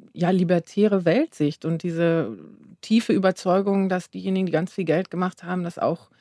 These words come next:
verdient gemacht haben, weil sie besser sind als andere. Und dieses wahnsinnige Bekämpfen von jeglichen Dingen im Staat, die irgendwie Unternehmertum zurückfahren könnten. Das ist hier einfach kulturell ja anders. Und ich glaube, dass uns das so ein Stück weit abgeht.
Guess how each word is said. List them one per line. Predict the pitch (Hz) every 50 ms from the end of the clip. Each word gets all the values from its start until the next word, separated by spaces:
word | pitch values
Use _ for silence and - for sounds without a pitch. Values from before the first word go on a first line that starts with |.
| _ _ _ _
verdient | _ - 202 190 160 180 202 226 226
gemacht | - 196 202 196 180 -
haben, | - 190 185
weil | 185 185 180
sie | 175 170
besser | 170 175 185 - 202 156
sind | 156 165 170 -
als | 113 143 147
andere. | - - 151 156 160 165 165 170 202 - _ _ _ - - _ _ _
Und | - 185 185 170
dieses | 185 180 180 180 170 - 165
wahnsinnige | 170 170 175 190 208 214 196 190 180
Bekämpfen | 170 175 - - 180 180 202 196 - 196
von | 185 180
jeglichen | 170 180 175 - 196 196 - - 190 190 185 185 180 170
Dingen | 156 180 185 180 180
im | - 170 170
Staat, | - - - - 156 135 180 202 202 -
die | 190
irgendwie | 170 131 127 127 175 185 175 165
Unternehmertum | 151 180 - 175 170 185 190 190 175 160 - - 151 143 143 139 151
zurückfahren | - - 165 147 156 - - - - 139 120 120 120 127
könnten. | - - 135 127 113 131
Das | 135 165 165 - -
ist | - - - - -
hier | 190 190 165
einfach | 131 170 - 175 -
kulturell | - - 180 165 - 165 156 165 170 165
ja | 165 156
anders. | 131 156 185 170 127 117 117 -
Und | - 147
ich | - -
glaube, | - 151 165 175
dass | 151 170 165 -
uns | 165 -
das | - - 180 -
so | - 196
ein | 180
Stück | - - 196 185 -
weit | 160 139 -
abgeht. | - - - - - 208 226 277 302